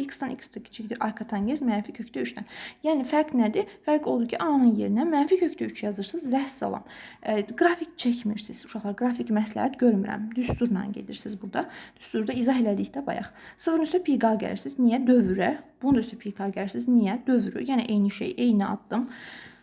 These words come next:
Sonra sıfırı buradan silirik. X bunun yerinə, uşaqlar, bunun yerinə pi minus arc kotangens kökdə üç yazırsınız. Niyə? Çünki qa-,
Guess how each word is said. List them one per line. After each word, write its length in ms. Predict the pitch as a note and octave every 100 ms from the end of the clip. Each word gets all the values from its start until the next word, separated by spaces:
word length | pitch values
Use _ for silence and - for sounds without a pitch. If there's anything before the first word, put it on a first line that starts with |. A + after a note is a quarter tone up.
| _ -
Sonra 360 | - G#4 F#4 G4 - -
sıfırı 380 | - D#4 B3+
buradan 280 | A3+ G#3 G3+
silirik. 480 | - C#4 B3+ A#3+ - - -
X 360 | - D4+ D4+ - - _ _ -
bunun 220 | G4+ B3+
yerinə, 380 | G#3 G3 G3 A3+
uşaqlar, 380 | - G3+ - G#3 -
bunun 380 | B3 C#4 A#3 F#3+
yerinə 380 | G3 F#3+ G3 F#3 - -
pi 140 | F4
minus 220 | D4+ C#4+ -
arc 160 | - D#4+
kotangens 480 | - C4+ A#3 A3+ -
kökdə 300 | B3+ B3+ -
üç 140 | -
yazırsınız. 400 | - A#3 - - -
Niyə? 300 | C4 F#4 A4
Çünki 240 | F4 F4 -
qa-, 140 | C4